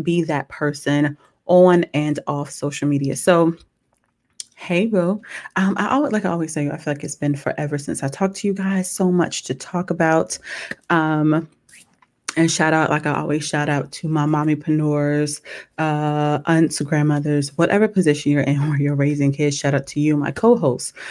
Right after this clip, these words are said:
who's my one-year-old, is currently sleeping now. So I was like, "Listen, let me get it in while I can."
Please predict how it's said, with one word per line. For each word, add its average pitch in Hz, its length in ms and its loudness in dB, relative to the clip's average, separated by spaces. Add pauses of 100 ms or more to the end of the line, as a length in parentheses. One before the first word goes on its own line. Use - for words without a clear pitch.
(160)
who's - 200 -4
my 143 140 2
one-year-old, 139 720 2
is 139 120 -8
currently 180 420 0
sleeping 160 420 -2
now. 151 240 -2
So - 180 -10
I 175 40 -12
was 165 140 -6
like, 165 140 -4
"Listen, 185 400 -4 (1300)
let 185 200 0
me 175 120 6
get 165 160 2
it 156 100 2
in 147 380 0 (800)
while 160 320 0
I 143 60 -4
can." 151 380 -2